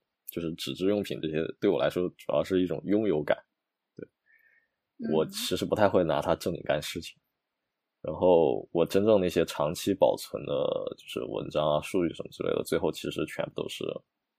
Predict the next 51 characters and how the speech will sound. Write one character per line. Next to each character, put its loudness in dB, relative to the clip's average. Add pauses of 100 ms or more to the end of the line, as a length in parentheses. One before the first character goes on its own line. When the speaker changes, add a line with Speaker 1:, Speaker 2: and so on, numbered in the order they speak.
Speaker 1:
typing， 2 (300)
对， -10 (160)
就 -8
是 -8 (100)
打， 2 (380)
打 0
在 0
电 0
脑 -2
里。 0 (360)
Speaker 2:
嗯， -16 (360)
我 2
觉 4
得 8
就 -2
是， -2
就 -4
是 -2
记 -6
录 -4
在 0
电 -2
脑 -6
上， -4
就 -6
是 -4
记 -4
录 2
在 4
电 -2
子 -14
设 -4
备 0
上 -4
这 -2
种 -4
形 -12
式， -4 (320)
确 6
实 -4
是 0
比 -8
较 6
有 2
利 -6
于 -4 (600)
就 4
是 2
保 0
存 -10
嘛， -4